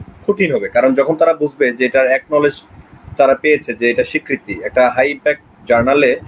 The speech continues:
একটা paper money তারা একটা বড় গবেষণা, একটা স্বীকৃতি পেল,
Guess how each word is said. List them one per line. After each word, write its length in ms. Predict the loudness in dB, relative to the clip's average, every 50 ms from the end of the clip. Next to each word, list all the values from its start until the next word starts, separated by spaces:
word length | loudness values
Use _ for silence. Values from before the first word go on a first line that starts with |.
| -20 -20 -20 -20 -20 -16 -14
একটা 180 | -8 -4 -2 -2
paper 340 | 0 0 0 0 0 0 0
money 180 | 0 -2 -2
তারা 220 | 0 0 0 2 0
একটা 140 | 0 -2 -2 0
বড় 340 | 0 2 2 2 2 0 0
গবেষণা, 400 | 0 0 0 0 0 -2 -2 -2
একটা 140 | -2 -4
স্বীকৃতি 500 | -6 -6 -6 -6 -6 -4 -6 -8 -8 -8
পেল, 220 | -8 -6 -6 -6